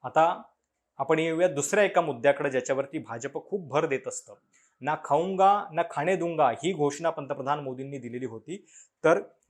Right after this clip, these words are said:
गेल्या पाच वर्षामध्ये किती लोकांना असं वाटतंय की भ्रष्टाचार वाढलाय,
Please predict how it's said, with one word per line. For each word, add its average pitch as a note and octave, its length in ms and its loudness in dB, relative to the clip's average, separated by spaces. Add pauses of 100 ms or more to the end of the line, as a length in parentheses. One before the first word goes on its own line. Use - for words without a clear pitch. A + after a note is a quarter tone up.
(100)
गेल्या D3 220 6
पाच G#3+ 540 6
वर्षामध्ये D#3 640 4
किती G#3+ 460 -4
लोकांना F3+ 480 0 (340)
असं F#3 160 -2
वाटतंय D3 320 2
की D3 140 -6
भ्रष्टाचार C#3 480 0
वाढलाय, A#2 440 0